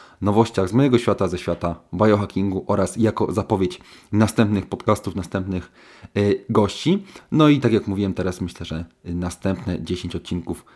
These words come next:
w miarę regularnie będzie się ukazywać. Będzie też troszeczkę inna, e, szata graficzna, troszeczkę inna odsłona, tak jak to na YouTubie też zostało w ostatnim czasie zmienione. No i z takich ciekawostek biohackingowych przez ten czas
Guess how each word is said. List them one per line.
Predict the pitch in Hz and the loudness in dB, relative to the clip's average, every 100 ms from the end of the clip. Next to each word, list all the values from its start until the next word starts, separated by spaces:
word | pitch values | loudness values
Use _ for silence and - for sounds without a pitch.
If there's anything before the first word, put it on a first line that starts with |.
| _ - | _ -16
w | 82 | -2
miarę | 107 107 95 90 - | 2 4 2 -2 -4
regularnie | 98 107 104 92 95 | -2 0 0 -2 -2
będzie | 92 90 - | -2 -2 -4
się | - 87 - - - | -4 -6 -8 -20 -8
ukazywać. | 101 104 131 147 104 | 0 4 6 6 4
Będzie | 101 98 | 2 -6
też | - 87 | -8 -10
troszeczkę | 92 92 - - | -10 -12 -8 -6
inna, | 95 95 90 85 _ - 98 90 | -4 -4 -6 -10 _ -6 -4 -4
e, | |
szata | - 117 104 | -4 -2 -2
graficzna, | 98 101 92 | -2 -6 -10
troszeczkę | 85 87 - 92 | -10 -10 -10 -10
inna | 90 90 | -8 -8
odsłona, | 85 - 95 92 - - - | -10 -8 -6 -6 -8 -20 -12
tak | - 107 | -4 -2
jak | 104 | -2
to | - | -4
na | 90 | -4
YouTubie | 85 85 82 85 _ - | -4 -8 -10 -10 _ -8
też | 98 | -6
zostało | 87 85 85 87 | -6 -10 -10 -10
w | |
ostatnim | 87 - - | -10 -14 -12
czasie | 85 85 87 - | -12 -10 -10 -10
zmienione. | 92 104 87 67 - - | -6 -4 -4 -8 -12 0
No | 123 | 2
i | |
z | 123 | 2
takich | 120 113 | -2 -6
ciekawostek | - 113 107 120 104 90 | -2 2 2 2 -2 2
biohackingowych | 101 101 95 101 107 104 | 4 4 2 2 2 2
przez | - 107 | -2 -4
ten | 104 95 | -4 2
czas | 104 98 - | 2 2 -2